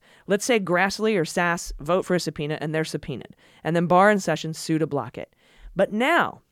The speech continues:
as I said before, the Department of Justice won't be arguing on behalf of Barr and Sessions not to appear.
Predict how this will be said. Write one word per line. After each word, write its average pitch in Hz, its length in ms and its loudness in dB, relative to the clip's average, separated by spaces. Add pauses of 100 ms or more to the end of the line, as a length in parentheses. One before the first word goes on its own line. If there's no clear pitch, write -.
(120)
as 156 140 -10
I 170 100 -6
said 190 240 0
before, 214 320 4
the 165 80 2
Department 202 340 0
of 202 60 0
Justice 220 300 0
won't 175 260 2
be 254 120 2
arguing 185 360 2
on 170 120 0
behalf 185 580 -2 (240)
of 170 220 0
Barr 190 260 4
and 175 100 0
Sessions 185 400 -2
not 170 200 -2
to 165 120 -4
appear. 240 460 -2